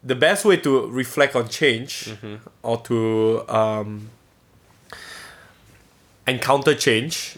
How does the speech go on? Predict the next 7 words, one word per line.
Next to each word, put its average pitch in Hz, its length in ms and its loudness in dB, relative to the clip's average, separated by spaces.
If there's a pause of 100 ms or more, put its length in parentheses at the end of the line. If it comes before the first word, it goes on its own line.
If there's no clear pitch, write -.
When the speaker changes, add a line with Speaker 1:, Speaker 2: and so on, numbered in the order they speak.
Speaker 2:
Mm-hmm. 107 420 -6
Speaker 1:
is 120 480 4
actually 160 320 0
to - 160 -4
accept - 440 -2
change, - 560 -8 (600)
right? 104 320 -4